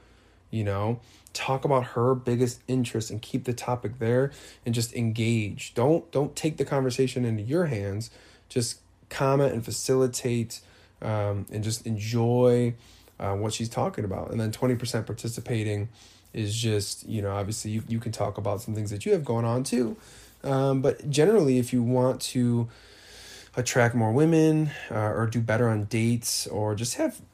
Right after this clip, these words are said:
better friendships in general, the less you can talk about yourself and the more you can engage other people, the more people will want to spend time with you,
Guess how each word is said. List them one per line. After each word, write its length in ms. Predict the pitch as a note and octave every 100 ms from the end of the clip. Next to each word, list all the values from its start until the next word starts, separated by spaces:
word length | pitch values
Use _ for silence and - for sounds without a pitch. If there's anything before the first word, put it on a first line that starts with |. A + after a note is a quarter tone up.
| _ -
better 180 | -
friendships 500 | E3 - A#2+ C#3 F3+ C3
in 80 |
general, 460 | G#2 G#2+ E3 G#3+ A#3+ - _ _ -
the 220 | C#3 A#2
less 280 | B2 F#3 -
you 80 | G3+
can 120 | F#3+
talk 200 | F3 F3
about 200 | F3 E3+
yourself 440 | D3+ - E3+ E3
and 140 | C#3 B2
the 60 |
more 340 | A#2 B2 C3+ C#3
you 140 | C#3
can 120 | C#3
engage 320 | B2+ A#2+ B2+ B2
other 140 | A#2+
people, 500 | A2+ B2+ A#2+ D#3+ F3+ _ _ _ _ _ _ - -
the 80 | A#2
more 240 | A#2 B2+
people 280 | A#2+ B2+ B2
will 120 | A2+
want 320 | A2 G#2+ G#2 -
to 60 |
spend 300 | - - G2+
time 300 | - A#2+ C3+
with 180 | B2 B2
you, 280 | A#2 A2+